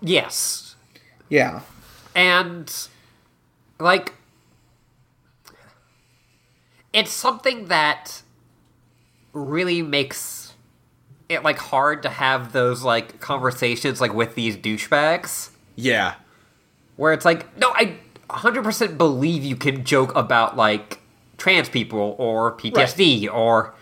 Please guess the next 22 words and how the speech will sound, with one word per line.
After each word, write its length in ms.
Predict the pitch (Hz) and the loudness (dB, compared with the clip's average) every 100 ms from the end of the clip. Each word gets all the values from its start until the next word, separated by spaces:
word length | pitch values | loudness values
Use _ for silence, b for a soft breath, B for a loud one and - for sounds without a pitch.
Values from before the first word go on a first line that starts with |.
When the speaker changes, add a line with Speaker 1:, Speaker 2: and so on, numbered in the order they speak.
| B B B B | B B B B
Speaker 1:
like, 300 | 151 165 - - | 0 0 -2 -4
it's 160 | 160 | -2
just, 160 | 214 202 | -2 -2
you 60 | 202 | 0
gotta 240 | 214 208 | 0 0
be 140 | 175 | -2
funny, 440 | 165 - 151 147 131 | -6 -2 0 0 0
my 140 | 110 | -2
man." 380 | 117 120 127 127 - | -2 0 2 2 -2
<laughs> 100 | - | -2
Speaker 3:
Well, 80 | 427 | 0
you 40 | 381 | 2
gotta 180 | 453 | 2
be 100 | 403 | 0
funny, 320 | - 294 285 262 | 0 2 2 0
and 240 | 285 302 | 0 2
there 140 | 254 220 | 0 0
are 360 | 220 208 185 - _ - | 2 2 0 -4 _ -12
cases 380 | - 170 147 151 | -4 -4 -4 0
where 120 | 156 | 0
it's 120 | 147 | 2
like, 200 | 156 143 | 0 0